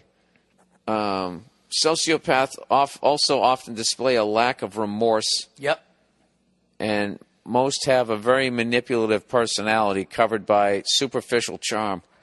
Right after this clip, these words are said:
Speaker 1: Um, Jesus, I know a couple of those.
Speaker 2: Dude, I, I, I, I,
Speaker 1: I know
Speaker 2: do
Speaker 1: a couple
Speaker 2: too.
Speaker 1: of these guys.
Speaker 2: Me too.
Speaker 1: All right, now wait a minute. So I'm not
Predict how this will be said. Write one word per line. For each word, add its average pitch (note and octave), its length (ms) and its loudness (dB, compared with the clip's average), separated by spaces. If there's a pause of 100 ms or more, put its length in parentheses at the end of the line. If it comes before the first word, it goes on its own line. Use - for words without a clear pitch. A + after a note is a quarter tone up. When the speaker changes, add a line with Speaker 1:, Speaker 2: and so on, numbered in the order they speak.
(1500)
Speaker 1:
Um, A2 560 2
Jesus, A#2+ 360 -2 (260)
I A#2+ 100 -4
know B2+ 140 0
a A2+ 60 0
couple A#2 340 0
of G#2 80 0
those. B2 320 2
Speaker 2:
Dude, D3 240 -6
I, C3+ 320 -6
I, C3+ 260 -8 (140)
I, C3 100 -6
I, B2+ 300 -8
Speaker 1:
I D3+ 160 4
know F3+ 140 4
Speaker 2:
do D#3+ 40 4
Speaker 1:
a D3+ 40 -2
couple D#3 320 2
Speaker 2:
too. - 20 2
Speaker 1:
of B2+ 60 -4
these A#2+ 160 0
guys. A2 300 2
Speaker 2:
Me D3 140 -8
too. F3+ 220 -2 (160)
Speaker 1:
All A3 180 0
right, D4+ 160 2
now C4+ 120 4
wait D4 200 2
a B3+ 60 0
minute. C3 300 2
So D#3+ 120 2
I'm G3+ 140 2
not G#3+ 260 2